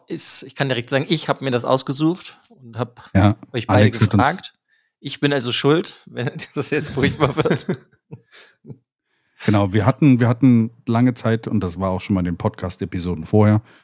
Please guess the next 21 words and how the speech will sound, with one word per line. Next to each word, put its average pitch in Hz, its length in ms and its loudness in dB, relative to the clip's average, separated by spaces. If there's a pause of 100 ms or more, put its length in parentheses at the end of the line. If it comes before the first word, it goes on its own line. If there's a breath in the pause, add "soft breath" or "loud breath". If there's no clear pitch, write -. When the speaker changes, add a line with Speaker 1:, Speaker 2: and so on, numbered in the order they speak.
(300 soft breath)
Speaker 2:
dass - 260 2
wir 92 480 2 (1040)
sehr - 120 6
viele 123 200 2
Romane 104 420 4
machen, 110 320 2
die 92 120 -2
halt 101 340 -4 (640)
nicht 101 420 0
aus 113 200 0
Deutschland 143 440 4
kommen, 160 320 4 (200)
gerade 98 600 0
in 95 200 0
der 90 140 0
Welt 92 440 -2
von 90 180 -2
Science 90 280 -2
Fiction - 400 -2
und 87 120 0
Fantasy. 127 560 6